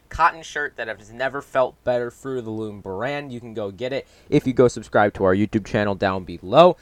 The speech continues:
The giveaway will be happening at the end of July. So how about some baseball? Let's get into talking some more baseball. So, we're gonna go in through some M L B scores.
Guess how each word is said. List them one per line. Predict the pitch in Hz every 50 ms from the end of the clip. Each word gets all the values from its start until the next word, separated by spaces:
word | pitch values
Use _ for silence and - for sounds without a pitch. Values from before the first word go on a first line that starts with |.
| _ _ _ _ _ _
The | - 113 107
giveaway | 107 135 127 123 123 127 127
will | 123 117 110
be | 98 107
happening | 120 143 151 147 - 151 143 - _ -
at | 165 139 - - _ _ _
the | - 113 - - -
end | 135 139 117 - - - - - _ _ -
of | 117 107 87 65 -
July. | - 101 101 107 110 - - - _ _ _ _
So | - 131
how | 131 208
about | 233 440 453 -
some | - - 175 127 - _
baseball? | - 131 131 160 175 - - 107 92 - -
Let's | 131 -
get | - 190 202
into | 202 190 165 -
talking | - - 139 143 - 139 123
some | - 123 117
more | 120 123 123 120
baseball. | 101 90 _ _ 110 104 101 98 - - - 71 67 - -
So, | - - - - 370 180 131 87 - - _ - - - _ - -
we're | 151 190
gonna | 214 208
go | 190 196 190 180
in | 170 165
through | - - 160 160 147
some | - - 139 123 - -
M | 139 139 135
L | 127 - 127 127 127 127
B | 117 98 - 120 120 120 117 -
scores. | - - - - - - - 98 113 110 95 76 - - - -